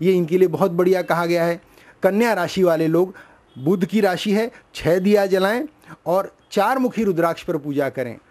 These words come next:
तुला राशि वाले जो व्यक्ति हैं अपने पूजा स्थान पर छः दिया जलाएं और सात मुखी रुद्राक्ष से शुक्र की पूजा करें, ओम शुक्राय नमः इत्यादि मंत्रों का जप करें,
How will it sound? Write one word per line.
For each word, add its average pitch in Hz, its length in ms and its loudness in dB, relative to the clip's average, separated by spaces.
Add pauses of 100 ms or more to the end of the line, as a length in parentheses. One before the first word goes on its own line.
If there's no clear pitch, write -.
(140)
तुला 156 260 0
राशि 180 280 -4
वाले 175 260 0
जो 165 140 0
व्यक्ति 165 280 -4
हैं 202 200 -2
अपने 175 280 -4
पूजा 165 360 -2
स्थान 190 280 -6
पर 196 200 -4 (220)
छः 214 200 -2
दिया 220 280 0
जलाएं 151 320 -4 (200)
और 180 140 -4
सात 190 400 -6
मुखी 185 280 -6
रुद्राक्ष 170 480 -8
से 190 100 -4
शुक्र 196 280 -10
की 190 120 -10
पूजा 170 320 -2
करें, 165 260 -6
ओम 180 280 -6
शुक्राय 165 500 -8
नमः 165 260 -8 (200)
इत्यादि 151 300 -6
मंत्रों 151 320 -8
का 160 100 -4
जप 151 260 -8
करें, 170 180 -6